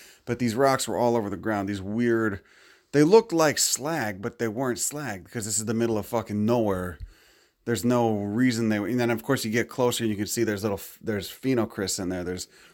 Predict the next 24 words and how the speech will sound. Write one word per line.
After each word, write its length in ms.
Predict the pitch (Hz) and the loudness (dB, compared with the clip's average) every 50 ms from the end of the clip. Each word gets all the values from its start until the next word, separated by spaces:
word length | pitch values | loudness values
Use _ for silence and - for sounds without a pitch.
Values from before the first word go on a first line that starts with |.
| _ _ | _ _
they 100 | - 110 | 0 2
had 180 | 107 98 - | 2 2 0
porphyry, 540 | - - - 117 120 117 - 98 92 92 90 | -2 0 0 2 2 0 -2 -4 -4 -4 -4
these 200 | 85 92 92 85 | -4 -4 -4 -4
little 140 | 104 98 95 | -4 -4 -4
black 560 | 90 85 98 98 101 101 95 98 - - - _ _ _ _ - - - - - - - - - - - - - - - _ _ _ _ _ _ _ _ - - - - - | -6 -4 -2 0 0 0 0 -2 -4 -10 -18 _ _ _ _ -20 -20 -20 -20 -20 -20 -20 -20 -20 -20 -20 -20 -20 -20 -20 _ _ _ _ _ _ _ _ -20 -20 -20 -20 -6
slag-looking 840 | - - - - - 135 143 143 143 131 123 127 120 113 123 117 113 | 0 2 2 2 4 6 6 6 6 4 4 0 -2 0 0 0 0
rocks. 460 | 107 110 110 107 98 - - - - - _ _ | 2 2 0 0 -2 -2 -4 -6 -6 -8 _ _
So, 380 | - - 190 165 151 143 135 | -2 2 4 6 6 6 4
uh, 340 | - - 127 127 123 120 110 | 2 0 0 2 2 2 0
we 100 | 120 147 | 2 2
also 140 | 160 156 147 | 2 2 0
saw 180 | 143 156 156 135 | -2 -4 -4 -4
Crameria 680 | - - 127 117 107 107 117 127 139 147 147 156 160 147 | -4 -4 -4 -2 0 2 2 2 2 2 2 2 2 2
there, 360 | 156 160 160 165 175 165 - - - _ - _ _ _ 139 - _ _ _ _ _ _ _ _ _ _ _ _ _ | 2 2 2 2 0 0 -2 -8 -18 _ -20 _ _ _ -20 -20 _ _ _ _ _ _ _ _ _ _ _ _ _
which 160 | 127 127 - | -8 -6 -4
had 220 | 139 135 117 107 | -2 -2 -2 2
succulent 600 | - - - 196 196 185 - 180 175 170 151 117 | 2 2 2 2 0 -2 2 2 4 4 4 2
leaves, 320 | 113 123 143 143 127 95 95 | 0 0 0 -2 -2 -4 -4
a 60 | 107 | -8
Crameria 500 | - - 120 113 113 117 123 135 135 117 | -6 -4 -2 0 2 2 0 0 -2 -4
with 140 | 95 92 - | -4 -6 -8
succulent 600 | - - - 131 127 - - 127 120 107 92 98 | -8 -8 -6 -6 -8 -6 -6 -6 -4 -4 -4 -6
leaves. 380 | 107 110 101 90 73 73 - | -6 -6 -6 -8 -10 -12 -16